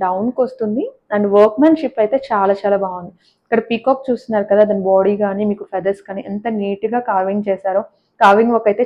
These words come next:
చాలా బాగుందండి. మనకి కొంచెం మీకు డల్ గోల్డ్ ఫినిష్ వస్తుంది, మరి బ్రైట్ గోల్డ్ ఏం కాదు, డల్ గోల్డ్ ఫినిష్లో ఉంటుంది. And నెక్స్ట్ నెక్లెస్ చూద్దాము. ఇది కూడా సింపుల్ కాంబినేషన్‌లోనే ఉంటుందండి, కిడ్స్‌కి అయినా కూడా చాలా బాగుంటుంది. And మనకి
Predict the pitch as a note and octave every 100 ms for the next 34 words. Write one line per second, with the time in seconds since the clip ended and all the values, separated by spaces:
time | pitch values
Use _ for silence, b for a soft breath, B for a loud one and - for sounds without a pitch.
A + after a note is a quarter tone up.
0 | B3 G3 F#3 G3 G3 F#3+ F#3+ F#3 C#4 B4
1 | B B - B3 C4+ C4+ A#3 A3+ B3+ D#4
2 | A#3+ A#3 A#3 A3 G#3+ G3 G3+ A3+ B3 A3+
3 | G3+ - F3+ G3 G3 G3 G3+ G3 F3+ F3+
4 | G#3+ A3 G#3 G3+ F#3+ F#4 B3 G3+ G3+ G3
5 | G3 F3+ F3 - B3+ D#3+ E3+ E3+ - _
6 | _ _ _ _ - G#3 G#3+ G#3+ G#3 -
7 | B3+ B3+ A#3 A3+ - G#3 G3+ G3+ A4 -
8 | - A3+ A3+ A3+ C4+ B3 G#3 G#3+ A3 G#3+
9 | G3+ G3 G3 - G3+ G3+ F#3+ F#3 F#3 F#3
10 | F#3+ G3+ A3 G#3 - A#3 G#3 G3+ G3+ G#3
11 | - F#3 F3+ F#3 F3+ F3+ F3+ F#3 G#4+ -
12 | _ b b b B3 C4+ C4 A#3+ A#3+